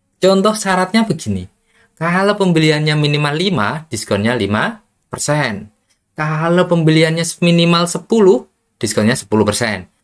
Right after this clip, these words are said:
Kalau pembeliannya minimal lima belas, diskonnya lima belas persen. Ya. Nah,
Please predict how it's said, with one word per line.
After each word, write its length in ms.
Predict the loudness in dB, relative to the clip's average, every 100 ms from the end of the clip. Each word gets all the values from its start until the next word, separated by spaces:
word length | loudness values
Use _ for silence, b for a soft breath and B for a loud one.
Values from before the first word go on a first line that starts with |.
| _ _ -4
Kalau 480 | -2 0 0 -2
pembeliannya 480 | -2 0 0 0 0
minimal 300 | 0 0 -2
lima 160 | -2 -4 0
belas, 400 | -2 -2 -6 -14 -4
diskonnya 640 | -4 -2 -4 -2 -2 -4
lima 320 | -2 -2 -4
belas 480 | -4 -6 -4 -6 -12 _ _
persen. 560 | -8 -4 -2 -4 -6 -12 _ _ _ _ _ _ -4
Ya. 280 | -2 -2 -12 _ _ _ _
Nah, 560 | -14 -10 -10 -10 -14 -18